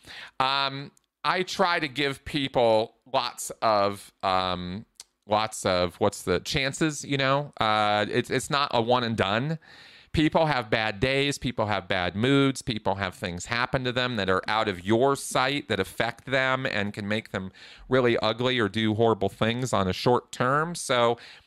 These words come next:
you know, so try to also have a little bit of longer term judgment with the whole thing too. Best advice I can give in a general nature there.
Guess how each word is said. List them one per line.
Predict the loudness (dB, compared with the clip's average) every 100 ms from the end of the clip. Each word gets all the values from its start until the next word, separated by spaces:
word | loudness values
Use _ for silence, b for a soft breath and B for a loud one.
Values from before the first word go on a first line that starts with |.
| B
you | -14 -6
know, | -6
so | -6 -8
try | -8 -2 0 0
to | -4 -6 -4 -2 0 0 0
also | 0 0 0 2
have | 2 -2
a |
little | -2 -6 -4
bit | -4
of | -4
longer | -4 -6 -8
term | -14 -12 -14 -8
judgment | -6 -6 -10 -12 -10
with | -10 -10
the | -6
whole | -6
thing | -6 -10 -14 -14
too. | -16 -12 -12 _ _ B B B B B B B
Best | -4 -4 -4
advice | -6 -4 -4 -4
I | -8
can | -8 -8
give | -6 -4
in |
a | -6
general | -4 -4 -4 -4 -4
nature | -4 -6 -6 -4
there. | -2 -2